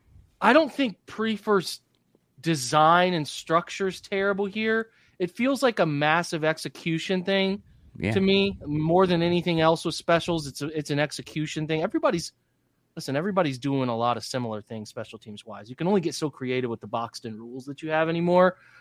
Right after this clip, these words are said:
Speaker 1: But I feel like the players, um, not getting it done, uh, uh, it's like,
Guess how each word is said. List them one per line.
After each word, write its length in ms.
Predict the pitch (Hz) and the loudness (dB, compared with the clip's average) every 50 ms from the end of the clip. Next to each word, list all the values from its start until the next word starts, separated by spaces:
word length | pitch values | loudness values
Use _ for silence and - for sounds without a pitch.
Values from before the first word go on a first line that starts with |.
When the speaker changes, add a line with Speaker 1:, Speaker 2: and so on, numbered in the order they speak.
| _ _ - | _ _ 6
Speaker 1:
But 100 | 160 160 | 8 10
I 80 | 160 | 10
feel 220 | 156 - 196 196 214 | 10 8 8 10 10
like 160 | 214 202 202 | 10 8 6
the 80 | 165 | 2
players, 760 | 135 _ - - - 151 156 165 180 196 208 208 196 - - - _ - | -2 _ -6 0 4 4 6 6 6 4 2 0 -2 -8 -14 -16 _ -6
um, 400 | 151 160 160 160 160 160 160 160 | 0 2 4 4 4 4 2 2
not 200 | 160 165 170 - | 2 0 0 0
getting 200 | - 180 180 175 | -2 -2 0 -2
it 100 | 170 156 | -2 0
done, 380 | - 170 170 175 180 185 190 - _ - | 0 2 4 4 2 2 -2 -6 _ -8
uh, 220 | - 139 143 143 135 143 | -4 -2 -2 -2 -2 -2
uh, 100 | 143 151 | -4 -4
it's 180 | 151 151 - - | -4 -4 0 2
like, 180 | 180 175 160 | 2 2 2